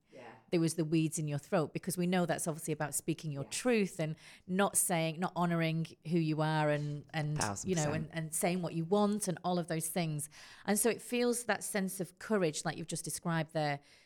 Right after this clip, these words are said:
Speaker 2: saying what you need, saying what you want,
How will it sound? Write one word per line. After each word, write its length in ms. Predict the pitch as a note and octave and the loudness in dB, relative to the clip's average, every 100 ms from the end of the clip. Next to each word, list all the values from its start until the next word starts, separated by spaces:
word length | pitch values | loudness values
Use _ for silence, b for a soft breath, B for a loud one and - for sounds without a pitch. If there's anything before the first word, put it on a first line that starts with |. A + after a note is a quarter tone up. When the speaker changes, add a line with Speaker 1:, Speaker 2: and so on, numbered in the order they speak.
| b b | b b
Speaker 2:
saying 380 | - A3 G#3 G3 | 0 2 4 2
what 160 | E3+ | 0
you 120 | E3+ | 0
need, 400 | D#3 D3 D3 D3 - _ _ _ _ _ | -2 -2 -4 -10 -14 _ _ _ _ _
saying 360 | - G3+ F#3+ F#3 | -4 0 0 0
what 160 | D#3+ | -4
you 120 | D#3+ D#3 | -6 -10
want, 520 | D3+ D#3 - - | -10 -12 -10 -10